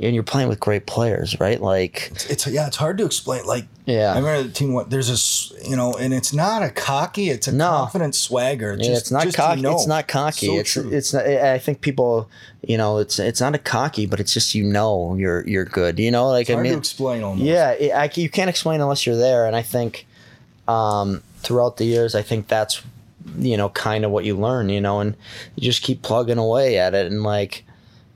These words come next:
Speaker 1: you know, you learn, you know, it's almost like, you know, it, it takes time to be a winner. That's why you, s-, you don't, it's hard to win with young,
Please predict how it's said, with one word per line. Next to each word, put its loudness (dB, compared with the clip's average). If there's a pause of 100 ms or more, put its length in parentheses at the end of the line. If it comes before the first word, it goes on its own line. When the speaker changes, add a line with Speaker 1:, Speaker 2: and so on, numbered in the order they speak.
(560)
Speaker 1:
you 2
know, 2
you 0
learn, 0
you -2
know, 0
it's -4
almost -2
like, -2 (420)
you 0
know, 0
it, -2
it -4
takes 0
time -2
to 0
be 0
a 2
winner. 0
That's 0
why 2
you, 0
s-, -2
you -2
don't, 0
it's -2
hard 2
to 2
win 0
with -4
young, -2